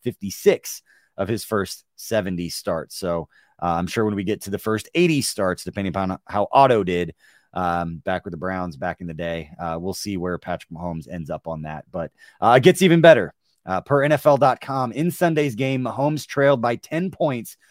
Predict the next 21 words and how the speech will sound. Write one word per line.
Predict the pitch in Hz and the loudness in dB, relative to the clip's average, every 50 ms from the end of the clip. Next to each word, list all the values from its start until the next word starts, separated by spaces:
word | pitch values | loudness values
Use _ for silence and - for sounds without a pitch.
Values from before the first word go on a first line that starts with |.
| _ _ _ | _ _ _
for | _ - - 165 | _ 0 0 2
the | 143 143 139 | 2 2 0
seventeenth | 135 - - 143 139 143 143 156 123 - - - 143 135 120 _ _ _ | 0 -4 0 0 2 2 2 -2 -4 -8 -8 -6 -6 -6 -6 _ _ _
time, | - 143 147 147 131 107 85 - _ _ _ _ _ _ _ _ | -8 -4 -4 -2 -2 -4 -6 -10 _ _ _ _ _ _ _ _
including | - 98 90 - - 101 98 107 107 | -10 -10 -10 -6 -8 -6 -4 -4 -6
the | 117 | -6
playoffs, | 98 _ 139 143 139 117 92 71 _ | -6 _ 0 2 2 2 0 -4 _
since | - - - 101 90 | -14 -14 -12 -12 -12
the | - - 92 | -12 -14 -18
start | - - 104 101 101 | -8 -6 -6 -4 -4
of | 101 | -6
the | 101 92 | -8 -10
twenty | - - 95 95 95 | -8 -10 -10 -8 -8
nineteen | 92 92 98 90 - - 98 95 | -8 -8 -10 -10 -12 -12 -12 -12
season. | - - 117 117 101 82 - - _ _ _ _ _ _ _ _ _ _ _ _ _ | -10 -10 -10 -10 -10 -12 -14 -18 _ _ _ _ _ _ _ _ _ _ _ _ _
But | - | 4
after | 127 151 165 - - 180 175 | 6 6 6 6 6 4 4
his | 165 131 | 4 2
Week | 123 135 185 170 - | 2 0 0 0 -2
seven | - - 185 175 165 180 160 147 | 0 2 2 4 4 2 0 0
win | 151 147 135 135 143 160 160 139 | 0 0 -2 -2 -4 -6 -10 -12